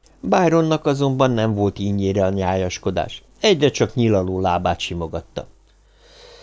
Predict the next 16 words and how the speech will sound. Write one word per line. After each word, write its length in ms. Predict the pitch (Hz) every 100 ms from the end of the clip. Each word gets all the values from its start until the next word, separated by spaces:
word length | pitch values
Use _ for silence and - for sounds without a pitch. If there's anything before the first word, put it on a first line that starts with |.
| - - _
Nézze, 580 | - 160 180 165 143 131 - _ _ _ - _ _ _
vigyen 440 | 156 208 196 160
ki 180 | 131 143
egy 120 | 139
hajóhoz. 640 | - 123 120 113 110 98 - _ - _
Itt 220 | 147 156
hagyom 280 | 156 143 139
ezt 200 | 131 -
a 40 |
nyavajás 560 | 131 131 127 123 120 117
bolygót. 540 | - 110 113 101 - - _
Ha 120 | 104
velem 300 | 151 165 147
akar 300 | 139 - 127
jönni, 320 | 117 110 104 -
elviszem. 560 | 104 95 92 92 -